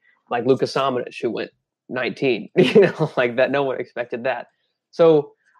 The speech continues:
I don't necessarily think that we're targeting first round, like, twelve, twelfth pick overall guards. I don't think that's what we're doing. I think what we're going to do is draft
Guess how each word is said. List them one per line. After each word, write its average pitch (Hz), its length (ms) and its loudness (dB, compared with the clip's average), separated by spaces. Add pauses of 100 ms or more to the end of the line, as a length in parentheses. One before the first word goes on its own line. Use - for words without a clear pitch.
I 151 100 0
don't 180 120 0
necessarily 190 560 -2
think 175 280 -4
that 127 100 -2
we're 127 120 0
targeting 139 560 -2 (140)
first 131 400 -4
round, 117 560 -6 (400)
like, 110 180 -8
twelve, 151 480 0
twelfth 160 340 0 (100)
pick 143 260 0
overall 123 680 0 (220)
guards. - 520 -4
I 127 80 0
don't 143 280 -2
think 147 140 -2
that's 135 160 -2
what 127 100 -2
we're 120 140 -2
doing. - 340 -10
I 127 60 -10
think 147 260 -4
what 139 120 -2
we're 135 100 -2
going 143 280 -2
to 147 60 -2
do 127 220 -2
is 123 140 -2
draft 123 360 -4